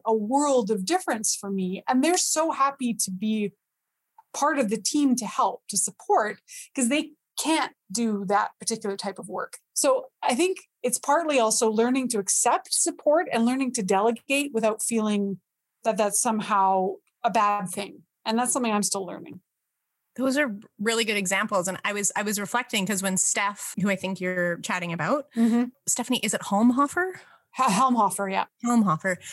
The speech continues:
Speaker 1: She's my
Speaker 2: Um,
Speaker 1: grad-, graduate student. She's awesome.
Speaker 2: Yeah, shout out Steph. And also a great, um, media presence for public archaeology and public education. So when she had reached out, um, I was, like, delighted. And I was like, "God, I need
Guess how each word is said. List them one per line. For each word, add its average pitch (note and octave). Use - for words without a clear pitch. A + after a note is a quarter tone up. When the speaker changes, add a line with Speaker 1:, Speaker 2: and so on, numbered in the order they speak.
Speaker 1:
She's G#3+
my A3
Speaker 2:
Um, G#3
Speaker 1:
grad-, B3
graduate A#3+
student. B3+
She's G#3+
awesome. B3+
Speaker 2:
Yeah, A#3
shout C4
out C#4
Steph. D#4
And A3+
also B3
a G3
great, G#3+
um, F3+
media G3
presence G#3
for F3
public F#3+
archaeology C#4
and F#3
public F3+
education. A3
So A#3+
when A#3+
she -
had B3+
reached A3+
out, A3
um, G3+
I D#4
was, D4
like, A#3
delighted. G3+
And F#3
I A#3+
was A3+
like, A3+
"God, F#4+
I F#4
need E4